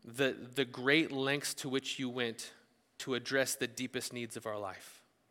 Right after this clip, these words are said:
In this moment, God, we come to you remembering our own brokenness, our sinfulness, the radical results of, of the original rebellion of Adam and Eve, and our own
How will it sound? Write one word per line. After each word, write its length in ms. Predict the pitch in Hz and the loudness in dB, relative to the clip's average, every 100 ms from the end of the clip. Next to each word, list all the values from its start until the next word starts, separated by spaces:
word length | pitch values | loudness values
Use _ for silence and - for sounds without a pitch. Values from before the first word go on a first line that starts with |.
| _ _ _ _ _ _ _ _ _ _ | _ _ _ _ _ _ _ _ _ _
In 140 | - 160 | 2 4
this 160 | - | 4
moment, 320 | 180 175 180 151 | 6 6 6 6
God, 260 | 156 151 | 8 8
we 80 | 151 | 8
come 320 | 156 - 185 | 4 6 6
to 120 | 180 175 | 4 4
you 100 | 165 | 6
remembering 640 | 143 139 151 165 160 156 | 6 6 4 6 6 6
our 220 | 143 135 | 6 4
own 360 | 131 147 156 147 | 4 4 4 4
brokenness, 720 | 123 139 143 170 160 156 - | 2 2 4 0 2 0 0
our 180 | - 127 | 2 2
sinfulness, 920 | 117 - 151 151 156 147 147 - - - _ _ _ - _ _ _ _ _ _ _ | 2 0 0 -2 -2 0 0 -2 -6 -10 _ _ _ -20 _ _ _ _ _ _ _
the 220 | 127 131 | -2 0
radical 640 | 120 120 139 147 156 160 147 | 2 6 8 8 6 6 4
results 500 | 135 135 139 135 135 | 4 4 4 4 2
of, 260 | 117 - - | 2 0 -4
of 240 | 117 113 | -4 -2
the 260 | 117 110 107 - | -2 -2 -4 -4
original 480 | 123 127 139 139 135 | 0 2 2 2 2
rebellion 500 | 123 117 123 131 127 | 4 6 6 6 2
of 300 | 113 104 - - | 2 0 -6 0
Adam 460 | 120 135 131 127 127 | 4 4 4 -2 -6
and 160 | 120 117 | -6 -4
Eve, 460 | 135 139 139 131 - - - - - - | -2 -2 -2 -4 -10 -20 -20 -20 -12 2
and 120 | 127 | 8
our 120 | 131 | 8
own 420 | 113 147 151 139 | 10 10 10 8